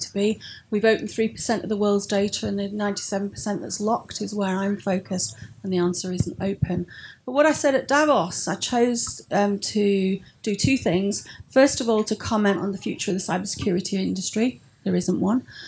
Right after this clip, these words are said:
Um, that, so that was a quite short comment, and then brought together the voices of a hundred and thirty-three thousand people from across the world, people that, that really hold what Flying Binary does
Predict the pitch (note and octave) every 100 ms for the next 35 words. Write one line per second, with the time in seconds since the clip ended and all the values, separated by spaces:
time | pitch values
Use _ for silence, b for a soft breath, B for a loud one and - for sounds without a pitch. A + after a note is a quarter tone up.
0 | B - G3 F#3+ F#3+ - - - - F#3
1 | - - - G3+ F3+ A3+ G3+ - G3 F#3
2 | F3+ - G#3 A3+ B3+ A#3+ C#4+ D#4 - -
3 | C#4 C4 B3 A#3 A#3 B B - A3+ C4+
4 | C4 B3 A3 G#3 G3 B3+ A#3+ A#3 A3+ A3
5 | A3 A3+ A3+ G#3 A3+ G#3+ A3+ G#3+ G#3 A3
6 | G3+ G#3+ G3+ G#3+ G3 - G3+ G3+ F#3+ F#3
7 | F#3 B B - D4 D4+ D#4+ B3 A#3+ G#3+
8 | - B B _ A#3 G#3 - - - A3
9 | B3 A#3+ G#3+ G3+ A#3+ A#3 A#3 A3+ G#3+ -
10 | A3+ G#3+ G#3 G#3+ G#3 G#3 G#3+ G#3 G#3 -
11 | B